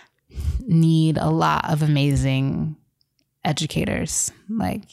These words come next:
especially educators of color. And there's amazing people doing amazing work to, like, make that happen in Detroit.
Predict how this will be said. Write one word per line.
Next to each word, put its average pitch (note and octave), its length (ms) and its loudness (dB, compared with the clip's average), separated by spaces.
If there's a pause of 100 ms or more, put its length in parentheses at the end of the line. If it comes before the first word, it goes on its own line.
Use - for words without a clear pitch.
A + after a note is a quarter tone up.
(280)
especially D3+ 460 -4
educators D3+ 520 -2
of D3 120 -4
color. E3 400 -4 (580)
And D3+ 800 2 (160)
there's D3 300 0
amazing D3+ 480 0
people D3+ 260 -2
doing C#3+ 220 0
amazing C#3+ 460 -2
work C#3 240 -4
to, - 140 -8
like, - 220 -4
make C#3+ 220 -4
that - 160 -6
happen - 360 -6
in F3 120 2
Detroit. G#3 540 -2